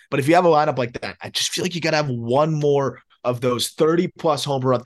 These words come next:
threats alongside Pete Alonso. And I, and I don't know if they have that guy right now, but maybe the platoon of Vogelbach and Ruf can give you, which it almost did give you thirty last year. And they both, you know,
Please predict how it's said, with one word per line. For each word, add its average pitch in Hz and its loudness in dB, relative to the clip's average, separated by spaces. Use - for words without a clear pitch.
threats - -6
alongside 131 -2
Pete 123 -2
Alonso. 95 -6
And 113 -8
I, 120 -4
and 135 -2
I 131 0
don't 127 -2
know 120 2
if - -8
they 98 -6
have 101 -8
that 85 -10
guy 80 -10
right 113 -2
now, 190 2
but 190 0
maybe 185 0
the 160 2
platoon 175 2
of 131 -2
Vogelbach 156 2
and 131 -6
Ruf 120 0
can 117 -4
give 131 -2
you, 101 -6
which - -6
it 107 -8
almost 131 -2
did 143 0
give 110 -4
you 98 -6
thirty 101 -4
last 95 -6
year. 110 -4
And 117 -4
they 113 -4
both, 120 -4
you 117 -10
know, 120 -2